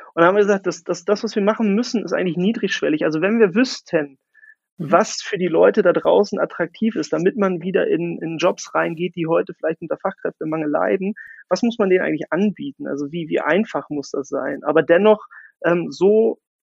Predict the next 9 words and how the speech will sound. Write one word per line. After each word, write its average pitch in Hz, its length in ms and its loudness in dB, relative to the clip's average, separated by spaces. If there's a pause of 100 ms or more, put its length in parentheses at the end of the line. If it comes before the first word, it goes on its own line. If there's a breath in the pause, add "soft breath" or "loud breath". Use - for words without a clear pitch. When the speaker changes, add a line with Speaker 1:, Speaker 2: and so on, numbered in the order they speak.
(500)
Speaker 1:
inhaltsvoll 208 880 4
für 208 140 -4
Unternehmen, 185 460 2
dass 170 160 0
sie 175 80 -4
damit 170 300 0
auch 151 180 -2
wirklich 175 320 0
Leute, 185 600 2